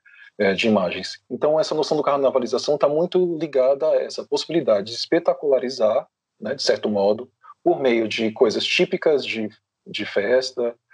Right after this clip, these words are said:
das indumentárias, da fantasia, das práticas, é, de folia, é, na perspectiva da manifestação de rua. Então, carnavalizar tá muito, é mais simples até, por exemplo, do que o do Bakhtin, né?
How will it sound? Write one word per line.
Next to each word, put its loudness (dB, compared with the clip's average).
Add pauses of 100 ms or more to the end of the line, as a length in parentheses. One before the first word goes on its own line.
(140)
das 2
indumentárias, 0
da -2
fantasia, 0
das -2
práticas, -2
é, -14 (340)
de -6
folia, -2 (420)
é, 0
na 0
perspectiva -2
da 4
manifestação -2
de 2
rua. -2 (340)
Então, 0
carnavalizar 2
tá 0
muito, -4
é 2
mais 2
simples -4
até, 2
por 0
exemplo, -2
do -2
que -4
o 4
do -4
Bakhtin, -4
né? -12